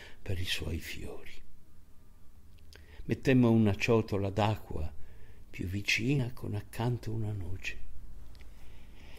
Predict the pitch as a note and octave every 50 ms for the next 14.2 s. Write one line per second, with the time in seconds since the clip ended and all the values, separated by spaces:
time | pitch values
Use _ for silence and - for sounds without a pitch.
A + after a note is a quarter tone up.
0 | - - - - - F2 E2+ - - - F2 E2 - - - G#2 G#2 G2+ E2+ C#2+
1 | E2+ D#2+ E2 F2 F2 E2+ F2+ E2+ D#2+ - E2+ D#2+ D2+ F2 E2 - - - F2 E2+
2 | F#2+ E2+ - - - - - - - - - - - - E2+ F2+ F2 E2 E2 E2+
3 | F2 E2+ E2+ D#2+ - - - E2+ E2 E2 F#2+ A2 A#2+ B2 B2 B2 A#2 A#2 A2 -
4 | - E2+ F2 F2 F#2 A2 B2 B2+ A#2+ A#2 A2 A2 A2+ A2+ G#2+ G#2+ G#2+ G#2+ G#2 G#2+
5 | A#2+ C#3 D3 C#3 - - - - - - - - - - - - - - - -
6 | - - - A#2 A2+ - - - - - C#3 D#3+ F3+ F3 E3+ D#3 D3+ C#3+ C3 C3
7 | B2+ B2 B2 A#2+ A#2 A#2 A#2 B2 C3+ D3+ D3+ C3+ - - A#2 - - - A#2+ -
8 | - D#3 F#3 F3+ - - - E3+ E3+ D#3+ - - B2 - - - - - - -
9 | - A#2+ - D3 D3+ - - - - - - - - - - - - A#2 A2 B2+
10 | C#3 C#3 B2+ - - - - - - G2+ G#2 - - - - - - - - -
11 | - - - - - - - - - - - - - - - - - - - -
12 | - - - - - - - - - - - - - - - D3+ C3 - - A2+
13 | A2 G2 F#2+ G#2+ B2 - - - B2 C3 B2 G#2+ G2+ F#2 F2+ F2 - F#2+ G2+ A2
14 | A#2 C3 D#3+ E3+